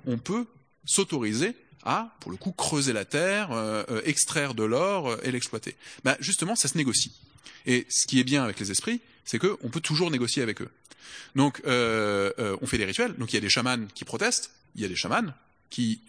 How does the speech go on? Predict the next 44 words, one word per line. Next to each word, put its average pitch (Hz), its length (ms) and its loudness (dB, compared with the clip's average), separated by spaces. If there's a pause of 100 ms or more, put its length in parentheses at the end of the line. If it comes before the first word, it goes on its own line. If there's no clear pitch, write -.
euh, 95 200 -6
travaillent 123 540 0 (160)
avec 117 320 0
les 113 80 -4
compagnies 110 260 -2
minières 170 320 0 (380)
et 98 80 -12
qui - 80 -8
disent, « 196 220 4 (360)
Bon, - 320 0
euh, 98 300 -4 (640)
je - 160 -4
peux 139 140 -2
vous 139 120 0
faire 107 200 -2
un 90 100 -4
deal 127 180 0
avec 107 160 -2
les 85 140 -6
esprits, 175 540 -2
euh, 98 520 -2 (180)
ça - 160 0
va 104 140 2
vous 95 80 -6
coûter 110 460 2 (180)
<laughs> 101 220 -8
tant, 160 380 2
euh, 95 340 -2
très - 160 -2
cher, 160 300 2 (120)
euh, 104 200 -4
parce - 160 -4
que 120 40 -6
vous 101 140 -6
avez 101 80 -2
beaucoup 101 160 -10
d'argent, 104 320 -4 (420)
et, 147 320 4
euh, 98 720 2
et 110 160 2
il 113 80 -2
va 110 100 2
falloir 110 320 -2
faire 117 380 0